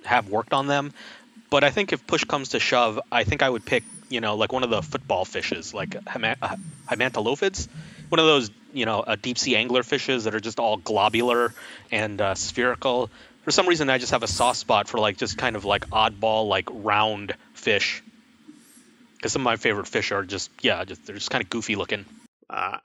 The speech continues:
Speaker 2: I'm definitely gonna go with the blob sculpin.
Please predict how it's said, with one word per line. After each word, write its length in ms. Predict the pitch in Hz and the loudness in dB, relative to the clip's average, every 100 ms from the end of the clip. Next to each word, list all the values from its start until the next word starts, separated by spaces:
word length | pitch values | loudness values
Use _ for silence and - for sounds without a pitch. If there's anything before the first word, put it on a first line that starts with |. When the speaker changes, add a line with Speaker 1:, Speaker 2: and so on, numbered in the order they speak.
| _ _ | _ _
Speaker 2:
I'm 200 | 156 170 | 0 2
definitely 380 | 151 180 170 143 | 2 2 2 2
gonna 200 | 139 139 | 4 4
go 220 | 135 131 | 4 4
with 200 | 127 127 | 4 2
the 240 | 110 104 98 | 2 0 2
blob 260 | 120 117 - | 4 2 2
sculpin. 580 | 147 147 123 113 123 | -4 -2 0 0 -2